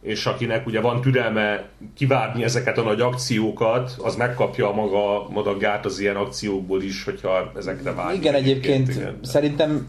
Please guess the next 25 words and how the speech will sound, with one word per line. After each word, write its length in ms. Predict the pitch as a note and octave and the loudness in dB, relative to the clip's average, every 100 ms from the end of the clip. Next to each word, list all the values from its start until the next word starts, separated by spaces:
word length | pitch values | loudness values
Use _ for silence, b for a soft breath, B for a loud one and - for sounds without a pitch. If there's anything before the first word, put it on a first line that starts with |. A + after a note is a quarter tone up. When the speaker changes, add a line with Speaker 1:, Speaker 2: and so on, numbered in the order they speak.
| - | 0
Speaker 2:
sokkal 340 | F3+ F#3 D3+ | 0 2 2
jobb 140 | B2 | 4
is 140 | A2+ A#2+ | 2 2
az, 160 | A2+ | 0
hogy 120 | - A2 | 0 0
vannak 380 | A2+ G2+ G2 | 2 2 0
ilyen, 540 | G#2+ G2+ G2 G2 G2 - | 0 0 0 -2 -6 -10
mondjuk 240 | G2+ G2+ G2+ | -10 -10 -10
úgy, 120 | G2+ | -4
laposabb 460 | G2+ G2+ G2+ - F#2+ | -2 -2 -2 -4 -2
részek 440 | G2+ F#2+ - G2 | 0 0 -2 -4
a 360 | F#2+ F#2 F#2+ F#2+ | -2 0 0 -2
két 260 | - G2 F#2+ | -2 -2 -2
nagy 160 | G2+ G2 | -2 -2
action 320 | G2 - F#2 | -2 -6 -6
között, 500 | G#2 G#2+ B2+ B2+ B2+ - - | -6 0 2 2 -2 -8 -8
mert 420 | G#2+ G2+ - - - - - | -2 -2 -4 -14 -20 -20 -4
alapvetően 680 | B2+ - B2+ B2+ B2+ A#2 A2 | 0 2 0 2 2 2 2
mondjuk 360 | G#2+ F2+ A2 A2 | -2 -2 0 0
ezek 220 | G#2+ A2 | -2 -2
a 40 | |
Marvel 420 | G#2+ A2 A2 G#2 | 2 2 2 0
filmek, 640 | G2+ G2 G#2 F#2+ G2 G2 - F#2 | 0 -4 -4 -2 -4 -6 -14 -12
meg 140 | F#2 | -6
egyebek, 600 | G2 F#2+ F2+ F#2 A2 - | -4 -4 0 0 0 -4